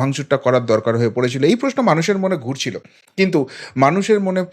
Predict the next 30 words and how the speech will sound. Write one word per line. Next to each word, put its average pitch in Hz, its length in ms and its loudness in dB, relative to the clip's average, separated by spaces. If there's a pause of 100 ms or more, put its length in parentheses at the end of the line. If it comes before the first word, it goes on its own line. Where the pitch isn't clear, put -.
ঘুরলেই 165 340 -2
তো 165 120 2
হবে 117 180 0
না, 214 140 -4
সেটা 139 260 2 (280)
তথ্য 180 300 4
প্রমাণ 165 320 0
দিয়ে 160 140 0
সামনে 135 320 -2
নিয়ে 123 240 0
আসতে 117 180 -6
হবে। 117 140 2
আর 110 100 2 (100)
সেই 233 280 6
তদন্ত 202 400 4
করতে 175 340 0
করতেই 170 360 2 (340)
ভয়ঙ্কর 214 580 4 (100)
কিছু 175 200 -4
সূত্রের 147 420 -2
খবর 131 300 0
পেল 131 260 -2
সিবিআই, 160 460 2 (100)
এবং 147 180 0
সেই 196 340 0
নিয়ে 156 220 0 (320)
ওই 175 220 8
যে 240 160 0
সেমিনার 180 440 0
রুমের 180 240 0